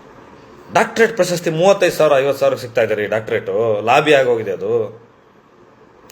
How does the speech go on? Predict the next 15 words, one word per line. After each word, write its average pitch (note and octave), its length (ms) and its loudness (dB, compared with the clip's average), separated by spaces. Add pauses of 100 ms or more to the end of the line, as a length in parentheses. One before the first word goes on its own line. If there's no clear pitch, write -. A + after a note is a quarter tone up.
(100)
ಆದರೆ G2+ 240 0
ತುಮಕೂರು A3 520 0
ವಿಶ್ವವಿದ್ಯಾನಿಲಯ, A#2+ 800 0
ಘನತೆ D#3+ 360 -4
ವೆತ್ತ C#3 240 -2
ವಿಶ್ವವಿದ್ಯಾನಿಲಯ, G2 720 -8
ಮೈಸೂರು, A2+ 480 -8 (300)
ಗುಲ್ಬರ್ಗ D#3 420 2 (440)
ಇಂಥವ್ರು G3+ 340 2
ಹೇಳಿದಾಗಲೇ E3 420 2
ತಗೊಂಡಿಲ್ಲ D3 440 0
ಅಂದ್ರೆ A#2+ 180 -2
ಅದಕ್ಕೊಂದು A2 340 -6
ಕಾರಣ B2 260 0
ಇರುತ್ತೆ. - 540 -6